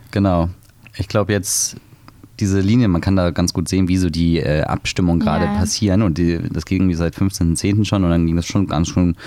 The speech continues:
Speaker 1: gut hoch. Aber jetzt irgendwie seit den letzten vierundzwanzig Stunden, seitdem sich Luisa dem Ganzen mal angenommen hat,
Speaker 2: Boah.
Speaker 1: geht das Ganze richtig steil.
Speaker 2: Okay,
Speaker 1: Voll
Speaker 2: guck
Speaker 1: gut.
Speaker 2: mal. Ähm,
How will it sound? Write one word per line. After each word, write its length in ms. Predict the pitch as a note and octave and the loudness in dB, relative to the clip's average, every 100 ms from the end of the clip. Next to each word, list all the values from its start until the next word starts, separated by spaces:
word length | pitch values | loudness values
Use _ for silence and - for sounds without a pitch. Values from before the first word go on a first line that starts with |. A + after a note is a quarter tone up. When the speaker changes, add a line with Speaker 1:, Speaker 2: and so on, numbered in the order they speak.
| - - - | -16 -14 -4
Speaker 1:
gut 220 | A2 G2+ | 0 2
hoch. 180 | A#2+ B2+ | 2 0
Aber 180 | F2 E2+ | 0 0
jetzt 260 | F2 - | -2 -2
irgendwie 180 | F#2+ F2+ | 0 0
seit 220 | E2+ E2 | 0 -2
den 60 | F2 | -2
letzten 260 | F2 - | -4 -4
vierundzwanzig 420 | - F2 - F2 E2 | -2 -2 0 -2 0
Stunden, 400 | G2+ F#2+ G2+ G2 - - - - | 0 2 2 0 -8 -16 -18 -8
seitdem 340 | G2+ E2+ F2+ | -6 -2 0
sich 260 | F2 F2 - | 0 -2 -2
Luisa 300 | C#3 C#3 G2 | 0 2 2
dem 160 | F#2 F2+ | 0 0
Ganzen 240 | F#2 - | 0 0
mal 80 | F#2+ | 0
angenommen 380 | E2+ G2+ F#2+ F#2+ | 2 2 2 2
hat, 100 | C#4 | 2
Speaker 2:
Boah. 340 | B3 A3 A3 A3 - | 0 0 0 -2 -4
Speaker 1:
geht 160 | G2+ G2 | -2 -2
das 160 | F#2 | -2
Ganze 280 | E2 F#2 - | 0 0 0
richtig 300 | E2+ - E2+ | -2 -2 -4
steil. 440 | - - - - - - - - - - | -4 -4 -4 -4 -8 -12 -20 -20 -6 -4
Speaker 2:
Okay, 320 | A#3 - G3+ | -2 -2 -2
Speaker 1:
Voll 140 | F#3+ E3 | -2 -2
Speaker 2:
guck 120 | E3 | 0
Speaker 1:
gut. 80 | G#3+ | 0
Speaker 2:
mal. 240 | G#3 G#3 A3 - | -2 -2 -6 -8
Ähm, 360 | G#3+ G#3 G#3 G#3+ | -2 0 0 -2